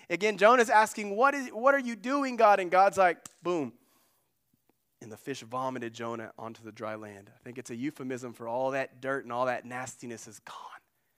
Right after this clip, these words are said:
Jonah has new life. I feel Jonah,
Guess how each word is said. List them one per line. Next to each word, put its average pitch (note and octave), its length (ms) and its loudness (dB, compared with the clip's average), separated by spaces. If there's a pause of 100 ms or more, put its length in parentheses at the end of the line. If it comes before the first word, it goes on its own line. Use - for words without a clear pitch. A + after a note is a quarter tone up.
(520)
Jonah C#3 240 -10
has C3 320 -12
new C#3 160 -10
life. F#3+ 640 -10 (1600)
I E3 120 -6
feel E3 180 -4
Jonah, E3 440 0